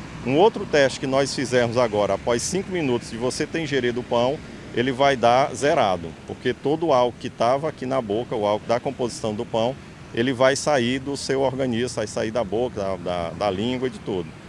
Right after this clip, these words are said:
Então, esse aqui, se fosse numa fiscalização em que fosse detectado bebida alcoólica, nesse caso aqui seria multado.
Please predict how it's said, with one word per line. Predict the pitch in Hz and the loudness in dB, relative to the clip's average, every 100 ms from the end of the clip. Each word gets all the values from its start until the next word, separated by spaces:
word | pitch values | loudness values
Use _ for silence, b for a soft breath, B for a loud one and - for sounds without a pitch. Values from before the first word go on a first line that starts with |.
| - - - | -18 -18 -8
Então, | 107 117 139 - | -2 -2 -2 -4
esse | 120 180 - | -2 0 0
aqui, | 165 123 127 139 165 - - - - - | -2 -2 -2 0 -2 -8 -18 -18 -18 -8
se | - - 220 | -4 0 -2
fosse | - 151 127 113 - 85 - - | 0 4 4 2 -2 -8 -8 -6
numa | 110 143 | -2 -2
fiscalização | - 147 147 139 131 135 123 123 104 87 80 98 | -4 -4 0 0 2 2 2 -2 -2 -2 -6 -10
em | 104 | -8
que | 135 | -6
fosse | - 143 147 | -2 0 0
detectado | 131 147 143 139 - 117 104 95 85 - - | 2 2 4 0 2 4 4 2 -10 -14 -8
bebida | 113 156 113 160 180 | 0 2 2 2 4
alcoólica, | 135 127 151 143 - | 4 6 4 4 -2
nesse | 90 117 120 | -4 -2 -4
caso | - 123 120 | 0 0 0
aqui | - | -4
seria | 123 131 120 | -6 -2 0
multado. | 131 160 123 85 | 0 -2 -2 -2